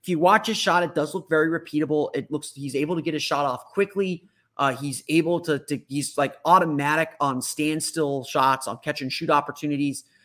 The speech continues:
Um, you know, he's not gonna give you a whole lot more than that. He's gonna defend his position well.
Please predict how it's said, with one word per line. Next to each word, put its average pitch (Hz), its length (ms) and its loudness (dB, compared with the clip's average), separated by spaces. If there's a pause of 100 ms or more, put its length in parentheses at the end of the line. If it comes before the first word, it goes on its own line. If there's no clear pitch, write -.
(220)
Um, 143 300 2
you 151 80 0
know, 143 60 -4
he's 160 140 -4
not 180 160 4
gonna 185 120 -4
give 165 160 -2
you 156 80 4
a 139 60 2
whole 156 260 2
lot 139 220 0
more 135 120 -2
than 123 100 -4
that. 117 140 -10
He's 120 140 -10
gonna 139 140 -4
defend 185 340 0
his 185 160 -2
position 160 400 -2
well. 151 320 0